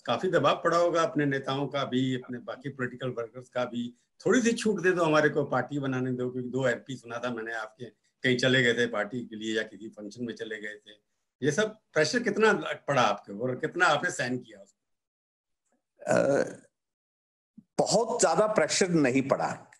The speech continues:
Speaker 2: कारण है कि सबसे बड़ी बात हमारे लिए एक अच्छी बात कि मोदी जी के शब्दों को लोग जो है उनको स्वीकार करते हैं, उनका पालन करते हैं, सबसे बड़ी बात।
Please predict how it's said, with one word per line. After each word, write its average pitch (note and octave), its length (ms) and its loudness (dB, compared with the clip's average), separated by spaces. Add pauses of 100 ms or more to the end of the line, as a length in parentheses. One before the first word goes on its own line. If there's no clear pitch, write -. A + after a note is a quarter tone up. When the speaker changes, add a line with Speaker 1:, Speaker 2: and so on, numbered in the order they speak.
(120)
Speaker 2:
कारण D#3+ 320 2
है F3 120 2
कि F3+ 240 2
सबसे - 400 0
बड़ी F3+ 220 2
बात C#3+ 300 2
हमारे C#3+ 320 2
लिए D#3 400 2
एक F3+ 140 0
अच्छी D3 260 0
बात F2+ 280 0 (840)
कि G#3 440 2 (400)
मोदी D#3+ 480 4
जी F#3+ 180 4
के G#3 260 2
शब्दों D#3 580 2
को - 140 2
लोग F#3 600 0 (440)
जो D3+ 140 4
है E3 240 4
उनको E3 360 2
स्वीकार D3 560 2
करते C#3+ 340 0
हैं, C3 260 4
उनका D3 300 4
पालन F#2+ 400 2
करते - 380 -8
हैं, - 100 -16
सबसे - 380 -2
बड़ी A#2+ 180 0
बात। - 240 -8